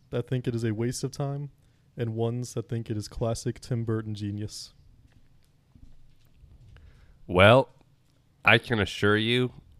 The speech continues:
Speaker 2: I am one of those.
Speaker 1: I am also one of those, Park. I think we are in defer-, I th-, I feel like we're the perfect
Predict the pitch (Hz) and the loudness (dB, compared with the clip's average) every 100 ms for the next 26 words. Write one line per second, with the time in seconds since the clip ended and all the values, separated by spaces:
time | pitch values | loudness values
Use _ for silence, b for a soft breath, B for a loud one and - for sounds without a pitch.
0 | - 95 104 104 95 87 87 85 80 71 | 0 2 4 2 -2 -2 0 0 -4 -8
1 | 73 - - - - - - - 120 127 | -10 -12 -16 -18 -20 -20 -14 -6 -2 0
2 | 143 151 110 98 95 98 - 113 117 120 | -2 -2 -4 -4 -6 -6 -4 -2 0 -2
3 | 127 127 127 117 113 - 131 131 131 135 | -2 0 0 0 -4 -6 -4 -2 -4 -6
4 | 135 143 156 160 147 135 - 151 147 151 | -6 -4 0 2 2 0 0 0 -2 -8
5 | - - | -10 -20